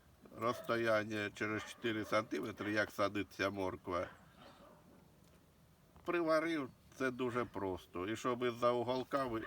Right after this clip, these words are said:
виглядали на півтора сантиметра, як у глибину садиться морква. Нагрів на огні просто і попропалював дирки. І в ті самі дирки дальше у-,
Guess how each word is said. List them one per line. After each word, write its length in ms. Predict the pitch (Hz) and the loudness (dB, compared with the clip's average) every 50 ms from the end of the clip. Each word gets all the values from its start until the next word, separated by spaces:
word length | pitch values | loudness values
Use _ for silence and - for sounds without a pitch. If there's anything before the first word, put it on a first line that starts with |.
| - - - | -6 -8 -4
виглядали 720 | 98 107 110 110 113 110 104 110 117 123 120 117 113 104 | -2 -2 0 2 2 2 2 4 6 6 6 6 4 2
на 140 | 101 98 92 | 0 -2 0
півтора 480 | - 95 98 92 - 101 98 101 98 | 0 -2 -2 0 0 0 0 0 0
сантиметра, 640 | - 98 98 98 - - 123 120 110 92 - 98 95 | 0 -2 -2 -2 -4 -4 -4 -2 -4 -4 -2 0 0
як 300 | 92 95 95 95 95 - - - 90 90 - - - | 2 2 2 0 -2 -6 -12 -16 -16 -16 -16 -12 -8
у 140 | 101 104 101 | -4 -4 -2
глибину 500 | 107 107 104 101 107 107 113 120 117 - | 0 -2 -2 0 -2 -2 -2 -2 -4 -4
садиться 520 | - 110 101 98 95 95 - - - 87 | -2 -2 -2 -2 -4 -6 -4 -4 -4 -4
морква. 440 | - - - - - - - - - - - - - - - - - - - - - - - - - - - - - - - - - - - | -2 -4 -6 -6 -8 -10 -12 -14 -14 -14 -16 -20 -20 -20 -20 -20 -20 -20 -20 -20 -20 -20 -20 -20 -20 -20 -20 -20 -20 -20 -20 -20 -20 -14 -10
Нагрів 520 | 208 202 196 175 160 170 170 185 196 175 160 | -6 0 2 2 4 4 4 4 4 4 2
на 240 | 160 147 143 143 | 0 0 2 2
огні 500 | 139 135 135 127 131 135 131 127 127 127 127 - - - - | 0 0 0 0 0 0 0 0 -2 -4 -10 -14 -16 -8 -2
просто 640 | - 120 117 113 107 - - - - 98 95 90 - - - - | 0 2 2 2 0 -2 -6 -6 -2 0 0 -2 -2 -8 -12 -10
і 100 | 160 127 123 - - - - | -10 -10 -10 -12 -20 -20 -8
попропалював 920 | - 127 123 - 127 127 120 - - 131 131 131 127 120 117 117 113 110 104 | -6 -6 -4 0 0 0 0 2 2 2 2 2 2 2 2 2 2 0 -2
дирки. 580 | 104 107 110 110 110 110 - - 110 104 101 - - - - - | -2 -2 -2 -2 -2 -4 -6 -6 -6 -6 -6 -6 -10 -20 -10 -4
І 120 | - 123 | -4 -2
в 40 | 117 | -2
ті 160 | - 131 127 | 0 0 0
самі 340 | - 127 120 123 123 123 120 | 2 2 2 2 2 0 -2
дирки 540 | 120 127 143 151 151 139 - - 139 131 127 | 0 0 0 0 0 0 -2 -2 -2 -2 -2
дальше 640 | 123 117 113 117 113 98 - - 110 104 101 104 - - - - - - - - - - - - - - - - - - - - - - - - - - - - - - - - - - - - - - - - - - - | 0 2 4 4 4 2 0 0 0 0 0 0 -4 -8 -16 -18 -18 -18 -18 -20 -20 -20 -20 -18 -18 -18 -18 -18 -20 -20 -20 -20 -20 -20 -20 -20 -20 -20 -20 -20 -20 -20 -20 -20 -16 -16 -16 -16 -18 -20 -20 -20 -12 -4 -2
у-, 200 | 113 123 127 | 0 2 0